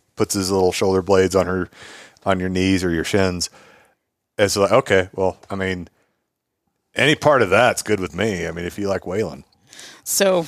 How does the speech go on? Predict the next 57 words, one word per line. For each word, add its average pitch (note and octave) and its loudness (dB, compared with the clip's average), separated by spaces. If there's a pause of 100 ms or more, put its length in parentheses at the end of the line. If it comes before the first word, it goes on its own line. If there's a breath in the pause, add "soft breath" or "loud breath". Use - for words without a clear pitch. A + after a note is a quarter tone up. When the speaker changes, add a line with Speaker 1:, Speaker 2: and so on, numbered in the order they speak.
Speaker 2:
<laughs> - -8
Ron, F3+ -2 (100)
Ron F3 2
saw E3+ 2
us, D#3+ 0
you D#3+ -4
know, C#3+ -2
taking E3 -6
our D#3 0
bags D#3 -2
out F3 -2
of D#3+ -4
the D#3+ -4
car A3 2
and D#3+ 0
asked D3+ 0
us D3 0
if D3+ -10
we'd C#3 -6
been - -6
on D3+ -4
a E3 -8
trip, - -8
where D#3+ -4
had D3 -8
we F3+ -8
been? C4 -4
And D#3 -4 (320 loud breath)
we F3+ -4
told B3 2
him, G3+ 4
"Well, G3 2
we're F#3 -4
in B3+ 2
this A#3 0
little G#3+ 0
tiny F3+ -4
town. E3+ -2
I'm E3+ -4
sure E3 -4
you've E3 -6
never D#3+ 0
heard D#3+ -4
of E3 -2
it, - -4
called D3+ -6
Fort - -6
Davis, - -2
but - -14
it's - -6
so - -2
beautiful. - -2
We D3 -2
love F#3 0
it - -2
out - -4
there." - -4